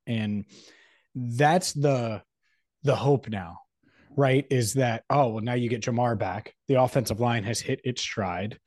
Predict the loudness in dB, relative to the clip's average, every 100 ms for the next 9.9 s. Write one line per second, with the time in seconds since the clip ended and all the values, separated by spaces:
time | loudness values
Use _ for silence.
0 | -20 -20 0 2 4 4 2 2 -2 -2
1 | -2 0 -2 -4 -10 _ _ -4 -2 2
2 | 2 2 0 0 0 -2 -2 0 0 -2
3 | -2 -2 0 0 0 2 2 2 0 -4
4 | -4 -4 -4 -4 -6 -6 -4 -4 -8 _
5 | _ 0 2 4 2 2 2 2 0 0
6 | 0 0 0 -2 0 2 2 0 -2 -4
7 | -4 -6 -8 -10 _ _ -20 -20 -20 _
8 | _ _ -2 2 4 4 2 -2 -6 _
9 | _ 0 4 6 6 4 0 0 -2